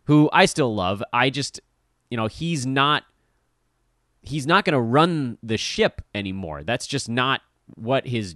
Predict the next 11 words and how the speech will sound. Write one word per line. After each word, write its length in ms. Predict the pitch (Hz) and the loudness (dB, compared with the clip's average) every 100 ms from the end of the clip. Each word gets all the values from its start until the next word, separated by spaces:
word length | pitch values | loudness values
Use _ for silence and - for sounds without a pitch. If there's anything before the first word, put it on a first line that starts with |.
| 73 | -10
his 200 | 110 110 | -6 -4
job 300 | - 127 156 | 2 4 4
was 100 | 120 | 0
supposed 460 | - - 170 170 - | -6 -4 0 0 -2
to 60 | |
be 340 | 87 131 165 160 | -8 -8 -4 -4
this 300 | 98 90 101 | -4 -6 -6
year 180 | 85 80 | -8 -8
for 160 | 98 | -8
the 80 | 87 | -8
Suns. 540 | - 87 73 101 123 | -6 -8 -6 -10 -12